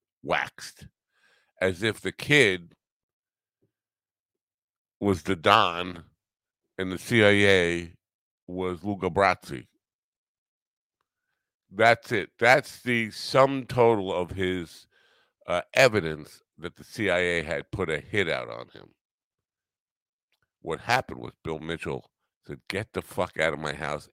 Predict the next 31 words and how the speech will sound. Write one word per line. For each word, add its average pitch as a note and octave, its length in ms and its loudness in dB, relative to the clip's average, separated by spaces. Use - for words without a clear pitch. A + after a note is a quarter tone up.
and E2+ 240 -10
kicked - 380 -6
him F#2 240 -4
in F2 220 -8
the E2 180 -4
ass. G1+ 520 -10
Literally G2 420 0
kicked - 320 -10
him E2 140 -8
in D2+ 80 -6
the D2 160 -6
ass. G1+ 340 -12
And F#2 160 -4
then, E2+ 380 -4
uh, D#2 340 -14
on E2+ 160 0
the E2+ 80 0
way E2 300 2
out, D2 300 2
Sibrel C#2 440 -8
was C2+ 220 -14
full D2 520 -10
of, C2 200 -16
um, A1+ 760 -10
you B1 120 -14
know, - 360 -20
comments D2+ 540 -6
and A#1+ 120 -20
stuff. - 400 -16
And, C#2 340 -8
uh, C#2 240 -8